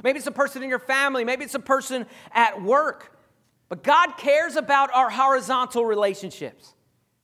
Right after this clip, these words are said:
as much as he cares about our vertical relationship. If you look and you read uh, scripture, Jesus over and over again tells us to be in unity and love our brother and,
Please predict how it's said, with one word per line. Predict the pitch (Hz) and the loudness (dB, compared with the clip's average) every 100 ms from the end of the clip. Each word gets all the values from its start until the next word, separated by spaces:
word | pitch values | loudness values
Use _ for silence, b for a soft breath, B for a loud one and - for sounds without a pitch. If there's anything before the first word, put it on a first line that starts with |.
| _ _ _ _ _ _ _ - | _ _ _ _ _ _ _ -16
as | 160 | -2
much | 226 311 | 0 0
as | 330 | -4
he | 277 | -8
cares | 269 277 240 | -4 -4 -2
about | 226 254 240 | -2 0 2
our | 247 | 0
vertical | 202 254 311 - 220 | 2 -2 -2 -6 -6
relationship. | 165 147 117 107 - 101 _ _ _ _ _ _ _ _ _ _ _ _ _ _ _ _ _ _ _ | -4 -6 -8 -18 -20 -20 _ _ _ _ _ _ _ _ _ _ _ _ _ _ _ _ _ _ _
If | 175 | -10
you | 262 | -6
look | 254 277 294 | -2 -2 -2
and | 226 | -6
you | 233 254 | -8 -6
read | 226 269 294 170 - b b b | -6 -6 -6 -10 -14 b b b
uh, | b 220 202 | b -4 -6
scripture, | - - 285 - 254 | -8 -6 -6 -4 -8
Jesus | 180 285 247 247 - | -4 -4 -4 -6 0
over | 277 277 277 | 2 2 -2
and | 262 | 0
over | 262 277 262 | -2 -2 -4
again | 226 233 208 | -2 -4 -4
tells | 262 269 226 | -4 -4 -6
us | - | -12
to | |
be | 196 240 | -10 -8
in | 196 | -8
unity | 190 294 285 214 143 B B | -8 -8 -8 -10 -14 B B
and | 196 208 | -4 0
love | 285 302 254 | 2 2 0
our | 233 | -2
brother | 190 277 294 262 226 - B B | -2 -2 0 0 -2 -4 B B
and, | 247 226 | -6 -4